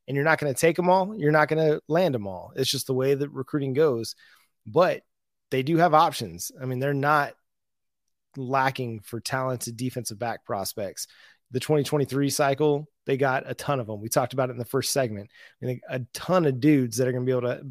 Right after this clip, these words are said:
really help on the defensive back end. They've already got one in the twenty twenty-four class. They're probably gonna get another one in Jaden Hardy, who's a really, really dynamic athlete in his own right. Uh, and I'm sure they're gonna end up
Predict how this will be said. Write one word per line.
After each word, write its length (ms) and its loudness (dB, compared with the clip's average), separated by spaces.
really 240 4
help 320 2
on 140 0
the 80 0
defensive 480 -4
back 260 -2
end. 300 0
They've 120 -2
already 260 6
got 280 4
one 220 0
in 200 -6
the 120 -4
twenty 240 -2
twenty-four 480 2
class. 420 2
They're 100 -6
probably 480 4
gonna 200 -2
get 160 2
another 260 0
one 160 0
in 100 -4
Jaden 280 -2
Hardy, 420 2
who's 120 -2
a 80 -4
really, 480 6
really 260 4
dynamic 560 -2
athlete 520 -2
in 80 -8
his 140 -6
own 200 0
right. 320 4
Uh, 320 -2
and 160 -2
I'm 80 0
sure 500 6
they're 120 0
gonna 160 2
end 260 -2
up 220 2